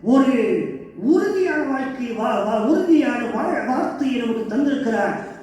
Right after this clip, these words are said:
அதுதான், "நானே நல்ல மேய்ப்பன்." சுருக்கமாக,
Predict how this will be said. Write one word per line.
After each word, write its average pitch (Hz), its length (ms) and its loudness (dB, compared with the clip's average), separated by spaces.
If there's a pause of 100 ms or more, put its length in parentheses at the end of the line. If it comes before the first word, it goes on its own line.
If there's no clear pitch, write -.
(140)
அதுதான், 196 640 -2 (520)
"நானே 220 680 0 (240)
நல்ல 160 640 -4 (360)
மேய்ப்பன்." - 500 -6 (4000)
சுருக்கமாக, - 560 0